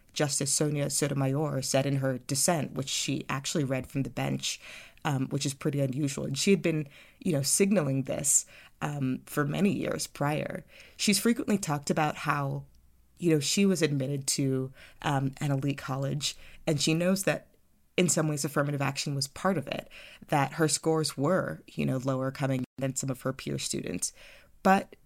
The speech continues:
she was an intelligent student who deserved to be there. She was given the opportunity despite, you know, not necessarily having the background that would necessarily lead an admissions officer to pick her. And because of that, she thrived.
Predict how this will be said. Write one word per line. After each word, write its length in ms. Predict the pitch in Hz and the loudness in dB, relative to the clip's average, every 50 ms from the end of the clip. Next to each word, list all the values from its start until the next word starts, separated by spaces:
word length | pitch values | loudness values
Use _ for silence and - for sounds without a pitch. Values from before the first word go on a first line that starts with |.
| - - - - | -20 -20 -8 -2
she 260 | - - - 196 202 | 2 4 4 6 6
was 180 | 220 233 220 208 | 6 4 4 4
an 100 | 214 208 | 4 4
intelligent 520 | 208 196 - 185 185 185 185 - - - | 2 2 2 0 0 0 0 -2 -4 -2
student 340 | - - 202 196 185 - 175 | 0 2 2 2 0 -2 -2
who 120 | 170 175 | -2 -2
deserved 500 | 151 156 156 143 - - 151 156 151 - - | 0 0 0 0 0 0 0 -2 0 0 0
to 100 | - 139 | 0 2
be 180 | 139 135 156 | 0 0 0
there. 380 | - - 127 117 - - 160 - - - - - - | 0 -2 -4 -4 -4 -4 -4 -8 -12 -20 -20 -20 -14
She 180 | - - - 156 | -10 -2 2 2
was 220 | 151 147 147 147 - - _ _ _ | 2 2 0 -2 -4 -10 _ _ _
given 360 | - 175 175 170 202 190 185 | 4 6 6 6 6 4 4
the 140 | 165 165 143 | 4 4 2
opportunity 760 | 143 143 - 143 139 139 - - 202 196 190 160 - - 135 | 2 2 0 0 0 0 0 2 4 4 4 2 0 -2 -4
despite, 640 | 139 - 147 139 - - - - 151 143 143 143 - - - - - - - - _ _ | -2 0 0 0 0 -2 0 0 2 2 2 0 -2 -10 -20 -20 -20 -20 -20 -20 _ _
you 120 | - 156 | -2 2
know, 100 | 151 156 | 2 4
not 300 | 143 143 143 147 143 - | 4 4 4 4 2 2
necessarily 540 | - 156 147 - - - - 156 147 143 139 | 0 0 0 0 0 2 2 4 4 4 2
having 320 | 139 143 143 139 147 151 143 | 2 2 0 0 0 0 0
the 80 | 139 | 0
background 560 | 139 - 139 131 135 139 - - 147 143 143 | 0 0 0 0 0 0 0 0 0 2 0
that 100 | 139 131 | 0 0
would 140 | 131 - 131 | -2 -2 0
necessarily 680 | 151 143 131 123 - 139 131 - 147 143 139 135 135 131 | 0 0 0 0 0 0 2 2 2 0 0 0 -2 -2
lead 300 | 120 - 135 131 135 131 | -2 -2 -2 -2 0 -2
an 100 | 143 - | -2 -2
admissions 480 | 143 139 131 135 131 - - 135 135 | 0 0 0 0 -2 -2 -2 -2 -2
officer 380 | - 131 131 - - - - 135 | -2 -2 -4 -2 -2 0 0 0
to 180 | 135 - - - | -4 -4 -8 -4
pick 240 | - - - - - | -2 -4 -4 -2 -2
her. 260 | 147 135 - - 139 - - - - - - - | -4 -2 -2 -4 -8 -12 -16 -18 -18 -18 -4 -2
And 120 | 190 180 156 | 0 2 2
because 300 | 190 - - 170 151 175 | 2 2 2 -2 -2 -2
of 100 | 165 143 | -2 -2
that, 340 | 170 165 165 - - - _ _ | 0 0 0 -2 -4 -10 _ _
she 240 | - - - - 196 | -4 0 2 2 2
thrived. 760 | 185 - - - 131 156 202 220 202 - - - 190 - - | 2 0 -4 -2 0 0 0 0 -2 -4 -6 -6 -6 -8 -10